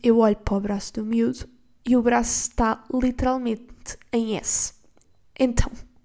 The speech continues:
foi a primeira vez que eu vi isto ao vivo. Tipo, o miúdo, eu não sei o que aconteceu, ele devia estar a correr, a brincar, não sei, deve ter caído mal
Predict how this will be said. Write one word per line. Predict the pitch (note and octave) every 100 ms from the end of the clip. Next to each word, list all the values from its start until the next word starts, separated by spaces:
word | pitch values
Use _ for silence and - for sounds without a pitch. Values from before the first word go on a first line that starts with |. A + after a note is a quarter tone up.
| _ _ _ _ - F4 - - -
foi | -
a | A#3+
primeira | B3 B3
vez | A#3 A#3
que | -
eu | A#3
vi | A#3
isto | A#3 A#3+
ao | A#3
vivo. | G#3+ G#3 -
Tipo, | G3+ -
o | G#3+
miúdo, | G#3 G#3+ A#3 A#3+
eu | A3+
não | A#3
sei | A#3+
o |
que | A#3
aconteceu, | A3+ A3+ A#3 A#3 A3+ C4
ele | G#3
devia | G3 G#3
estar | F#3+
a | F3
correr, | - - A#3+
a |
brincar, | A3+ G#3 G#3 G#3+
não | A3+
sei, | A3 - A3
deve | A#3 A3+
ter | A3
caído | - A#3 G#3+ A3
mal | A3+ A#3